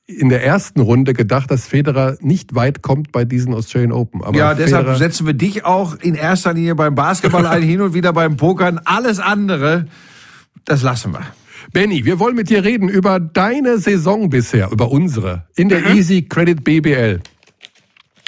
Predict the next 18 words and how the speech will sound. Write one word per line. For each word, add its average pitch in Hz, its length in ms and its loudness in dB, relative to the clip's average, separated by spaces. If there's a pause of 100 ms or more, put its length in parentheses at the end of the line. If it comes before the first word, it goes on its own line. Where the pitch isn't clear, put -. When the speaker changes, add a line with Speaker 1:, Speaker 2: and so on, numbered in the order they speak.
(120)
Speaker 1:
Was 214 180 2
ist 277 100 -4
so 240 80 2
das 196 180 0
Erste, 240 680 0 (280)
woran 170 260 4
du 165 100 4
denkst, 170 500 -2
wenn 170 160 2
du 185 100 4
an 160 240 0
diese 151 260 0
Saison 139 520 2
bisher 127 340 0
denkst? 98 360 -2 (160)
Äh, 151 140 -4
ein 208 260 2
Wort. 113 320 -2